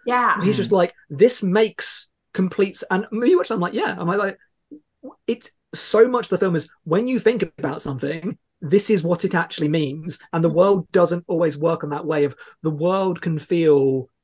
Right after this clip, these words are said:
Speaker 2: like it doesn't play by its own rules. And the
Speaker 3: Mm-hmm.
Speaker 2: film seems to be, like, conveying that sense of, "Here's my understanding of the world as a subjective member of society." And there's this object, this world that's supposed to be objective that just does not cohere.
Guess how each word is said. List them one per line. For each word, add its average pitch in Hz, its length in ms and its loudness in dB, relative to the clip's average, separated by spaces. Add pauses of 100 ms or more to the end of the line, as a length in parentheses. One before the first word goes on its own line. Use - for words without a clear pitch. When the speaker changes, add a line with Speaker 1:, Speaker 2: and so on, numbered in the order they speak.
Speaker 2:
like 165 140 -4
it 185 60 -4
doesn't 175 240 -2
play 165 200 0
by 156 160 -2
its - 140 -8
own 147 180 -2
rules. 151 640 -2 (320)
And 156 340 -2
the 165 80 2
Speaker 3:
Mm-hmm. 123 100 -8
Speaker 2:
film 185 320 0
seems 170 260 -4
to 170 80 -8
be, 160 140 0
like, 147 180 -2
conveying 147 460 2
that 139 180 -6
sense 147 320 -6
of, 139 160 -4 (180)
"Here's 190 260 0
my 202 140 2
understanding 175 520 0
of 135 100 -4
the 143 60 -4
world 143 400 2
as 131 140 -8
a 127 40 -8
subjective 139 920 0 (380)
member 160 360 0
of 143 40 -8
society." 151 640 -2
And 175 100 -2
there's 175 120 2
this 165 180 -6
object, 220 380 0
this 185 140 -2
world 202 160 -2
that's 202 100 -6 (140)
supposed 160 160 -10
to 170 140 -6
be 175 60 -4
objective 170 460 -6
that 156 80 -8
just - 140 -12
does 175 180 0
not 170 260 -6
cohere. 156 520 -4